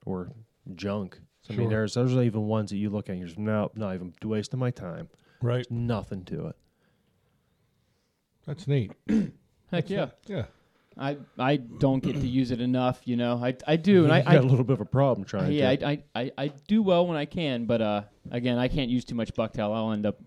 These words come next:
Speaker 3: not being able to breathe, breaking
Speaker 2: Now,
Speaker 3: out.
Speaker 2: can you Claritin yourself and then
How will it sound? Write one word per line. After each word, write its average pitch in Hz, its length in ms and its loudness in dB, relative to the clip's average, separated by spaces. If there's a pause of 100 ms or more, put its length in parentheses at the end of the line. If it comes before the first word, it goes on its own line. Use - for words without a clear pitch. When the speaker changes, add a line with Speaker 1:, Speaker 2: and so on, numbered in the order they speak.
(560)
Speaker 3:
not 120 200 -2
being 123 140 0
able 117 100 0
to 113 60 -2
breathe, 127 640 0 (160)
breaking 127 400 2
Speaker 2:
Now, 120 300 2
Speaker 3:
out. - 160 -14
Speaker 2:
can 160 120 6
you 160 120 6
Claritin 156 520 4
yourself 180 640 -2 (160)
and 156 180 6
then 151 300 4